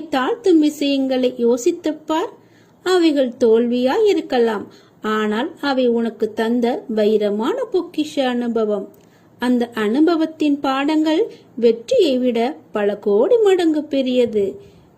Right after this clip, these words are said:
வெற்றி என்பது தற்காலிகமே, ஆனால் தோல்வியால் நீ உணர்ந்த பாடங்கள், அவற்றின் அனுபவம் வாழ்க்கையில் வெல்ல வைக்கும். அதுதான் உண்மையான வெற்றி. அது உன்னை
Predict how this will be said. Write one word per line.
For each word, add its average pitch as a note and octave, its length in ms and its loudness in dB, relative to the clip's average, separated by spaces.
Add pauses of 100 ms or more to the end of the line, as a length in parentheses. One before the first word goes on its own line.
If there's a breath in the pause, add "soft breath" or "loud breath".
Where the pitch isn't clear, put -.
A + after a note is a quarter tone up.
வெற்றி G#3 440 0
என்பது D4 460 2 (300)
தற்காலிகமே, A3+ 960 0 (520 loud breath)
ஆனால் G#3 440 -2 (320)
தோல்வியால் A#3 760 0
நீ D#4 140 2 (100)
உணர்ந்த F4 380 2 (100)
பாடங்கள், C#4+ 640 0 (280 loud breath)
அவற்றின் C#4 580 -4
அனுபவம் B3 600 0 (400)
வாழ்க்கையில் C4 680 -2 (140)
வெல்ல G#3+ 360 -2
வைக்கும். G3+ 440 -2 (420 loud breath)
அதுதான் G#3 520 -2 (160)
உண்மையான A3 680 0
வெற்றி. F4 440 -2 (440 loud breath)
அது C#4+ 280 0
உன்னை C4+ 300 0